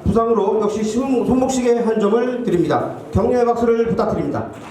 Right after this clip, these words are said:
제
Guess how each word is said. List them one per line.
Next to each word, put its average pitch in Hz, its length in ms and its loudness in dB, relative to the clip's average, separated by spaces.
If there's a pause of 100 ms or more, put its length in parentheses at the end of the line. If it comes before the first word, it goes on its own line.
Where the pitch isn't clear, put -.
(3250)
제 202 280 2